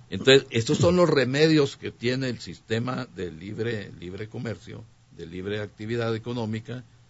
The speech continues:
para resolver esto. Primero, dejar que circule el pisto. No quitarle ese pisto, porque entonces el banco ya no tiene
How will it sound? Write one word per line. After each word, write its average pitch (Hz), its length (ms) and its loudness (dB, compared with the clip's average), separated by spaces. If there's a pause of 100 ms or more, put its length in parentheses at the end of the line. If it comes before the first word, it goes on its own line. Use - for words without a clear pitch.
(200)
para 95 160 -2
resolver 92 400 -2
esto. - 360 -2 (120)
Primero, 131 580 2
dejar 104 440 -4
que 135 140 -8
circule 104 500 -10
el 120 100 -12
pisto. 120 540 -14 (960)
No 98 220 -4
quitarle 117 480 -2
ese 107 180 -4
pisto, 110 600 -8 (760)
porque 87 220 -12
entonces 95 300 -6
el 101 60 -12
banco 98 360 -10
ya 90 200 -12
no 85 140 -12
tiene 87 480 -16